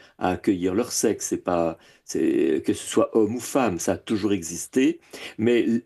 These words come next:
il y a en, en, en ce moment une épidémie, mais cette épidémie, euh, est sociétale, elle est, elle est culturelle, et elle change notamment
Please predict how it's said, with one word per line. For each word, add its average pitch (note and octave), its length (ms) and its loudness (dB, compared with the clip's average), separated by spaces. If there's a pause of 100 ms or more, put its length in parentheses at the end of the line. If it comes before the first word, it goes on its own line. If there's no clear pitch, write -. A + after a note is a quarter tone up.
il A2+ 200 0
y B2+ 80 4
a B2 80 -2
en, A#2+ 180 -4
en, - 160 -6 (240)
en A#2 120 0
ce - 180 -8
moment A#2+ 320 2
une G2+ 220 2
épidémie, A#2+ 880 0 (320)
mais A2 80 2
cette - 180 -4
épidémie, B2 720 0 (420)
euh, G#2+ 240 6
est A2 80 2
sociétale, A#2 720 2
elle F2+ 180 2
est, F2+ 220 2
elle G2+ 120 0
est F#2+ 120 0
culturelle, A#2+ 800 0 (320)
et A#2 220 4
elle A#2 120 2
change F3+ 420 0
notamment B2 560 0